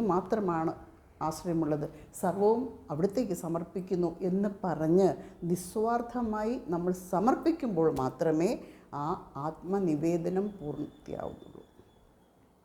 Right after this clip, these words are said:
ഭഗവാൻ തന്നെ ഭഗവത്ഗീതയിൽ പറയുന്നു, "അനന്യാ ചിന്തയന്തോ മാം യേജനാ പരിവാസതേ തേഷാം നിത്യാഭിയുക്താനാം യോഗക്ഷേമം വഹാമ്യഹം." നിൻ്റെ കാര്യമൊക്കെ ഞാൻ പിന്നെ നോക്കിക്കോളാം, നീ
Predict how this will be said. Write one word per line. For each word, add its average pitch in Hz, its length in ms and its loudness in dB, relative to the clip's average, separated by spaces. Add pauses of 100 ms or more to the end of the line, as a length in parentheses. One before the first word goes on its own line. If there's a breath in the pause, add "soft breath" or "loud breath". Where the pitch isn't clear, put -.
(240)
ഭഗവാൻ 156 380 6
തന്നെ 190 240 4
ഭഗവത്ഗീതയിൽ 180 600 0
പറയുന്നു, 165 360 2 (440 loud breath)
"അനന്യാ 170 460 2 (160)
ചിന്തയന്തോ 214 600 2 (140)
മാം 196 240 2 (240)
യേജനാ 185 360 0 (140)
പരിവാസതേ 160 640 -4 (440 loud breath)
തേഷാം 160 400 -2
നിത്യാഭിയുക്താനാം 185 1040 0 (160)
യോഗക്ഷേമം 175 800 -2
വഹാമ്യഹം." 156 540 -4 (340 loud breath)
നിൻ്റെ 147 280 -2
കാര്യമൊക്കെ 233 400 -2 (120)
ഞാൻ 185 220 2
പിന്നെ 269 160 2 (100)
നോക്കിക്കോളാം, 285 640 2 (1040)
നീ 180 80 4